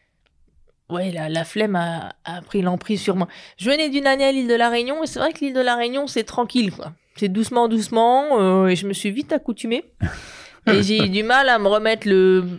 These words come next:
Speaker 2: Ouais,
Speaker 1: mentalement
Speaker 2: ouais.
Speaker 1: le coup de fouet nécessaire pour le haut niveau. À cette époque-là, on n'était pas rémunéré. Euh,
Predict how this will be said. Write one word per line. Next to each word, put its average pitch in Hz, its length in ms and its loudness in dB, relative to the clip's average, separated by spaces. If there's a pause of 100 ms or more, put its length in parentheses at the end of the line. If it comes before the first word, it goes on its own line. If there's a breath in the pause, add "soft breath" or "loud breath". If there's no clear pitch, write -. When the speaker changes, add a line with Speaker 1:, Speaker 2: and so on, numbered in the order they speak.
(100)
Speaker 2:
Ouais, 104 140 2
Speaker 1:
mentalement 220 480 4
Speaker 2:
ouais. 247 80 2
Speaker 1:
le 208 80 4
coup 208 160 0
de 196 80 -4
fouet 226 160 2
nécessaire 214 480 -2
pour 196 120 0
le 196 140 2
haut 233 100 4
niveau. 226 340 0 (340 loud breath)
À - 80 -4
cette - 100 -2
époque-là, 208 580 4
on 180 80 0
n'était 170 260 -2
pas 170 120 -4
rémunéré. 185 840 2
Euh, 165 140 2